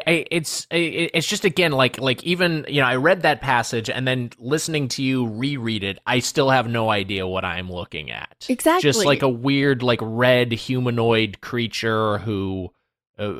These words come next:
Speaker 1: was, was in some sort of four-wheeled vehicle. I don't know the exact position of the wheels or the size. I, it's, it's, yeah, I, I think that just sort of speaks to the, just, like, the writing in general of just, like, I'm, I'm having trouble for something that is,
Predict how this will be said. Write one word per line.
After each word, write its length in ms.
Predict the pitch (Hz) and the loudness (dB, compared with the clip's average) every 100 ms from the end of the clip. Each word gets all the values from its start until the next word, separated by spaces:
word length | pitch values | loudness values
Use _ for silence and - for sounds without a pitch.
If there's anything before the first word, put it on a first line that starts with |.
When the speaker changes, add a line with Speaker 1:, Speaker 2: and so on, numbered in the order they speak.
| 104 | -6
Speaker 1:
was, 420 | 110 101 92 - | -2 -2 -2 -4
was 220 | 107 92 | -4 -2
in 260 | - 120 104 | 0 0 0
some 420 | - 123 139 165 | -2 0 2 2
sort 300 | - 139 135 | 2 4 4
of 100 | 123 | 2
four-wheeled 840 | - 135 139 139 127 139 139 139 117 | 0 2 4 4 2 2 2 0 0
vehicle. 520 | 120 131 127 135 127 | 2 2 2 2 2
I 80 | 98 | 2
don't 140 | 107 | 0
know 80 | 113 | 0
the 80 | 117 | -2
exact 380 | 101 113 127 - | 0 0 0 -4
position 480 | 104 110 - 131 | -4 -4 -2 -2
of 120 | 127 117 | -2 -2
the 80 | |
wheels 480 | 117 120 120 120 113 | 0 2 2 0 -2
or 100 | 98 | -4
the 100 | 90 | -6
size. 800 | - - 120 120 120 117 110 - - _ _ _ _ - | -6 0 2 2 2 2 -2 -6 -12 _ _ _ _ -4
I, 140 | 151 | 0
it's, 320 | 156 - - - | 0 -2 -4 -2
it's, 260 | 151 - - | -2 -2 -4
yeah, 260 | 165 160 135 | 0 0 0
I, 200 | 170 170 | 0 0
I 100 | 165 | 0
think 160 | 175 220 | -2 0
that 100 | 185 | 0
just 160 | 165 170 | 2 2
sort 100 | 160 | 2
of 320 | 127 165 120 | 0 -4 -8
speaks 360 | - 147 - | -2 -2 -2
to 180 | - 135 | -2 0
the, 420 | 120 113 110 104 - _ _ _ _ _ 135 | 0 0 -2 -4 -10 _ _ _ _ _ -4
just, 240 | 156 151 | 0 2
like, 140 | 151 131 | 2 4
the 100 | 131 | 4
writing 380 | 135 143 135 | 4 2 0
in 100 | 120 | 0
general 420 | 110 139 131 117 110 | 2 2 2 2 0
of 120 | 98 | 0
just, 240 | 120 - | -2 0
like, 160 | 113 - | -2 -2
I'm, 240 | 139 131 - | -2 -2 -2
I'm 200 | 131 120 | -2 -2
having 400 | 135 165 170 156 | -2 -2 0 -4
trouble 720 | - 151 131 135 127 120 - _ _ - | 2 2 4 2 2 0 -4 _ _ 0
for 120 | 151 | 2
something 300 | 190 180 160 | 2 0 0
that 100 | |
is, 100 | 151 | 0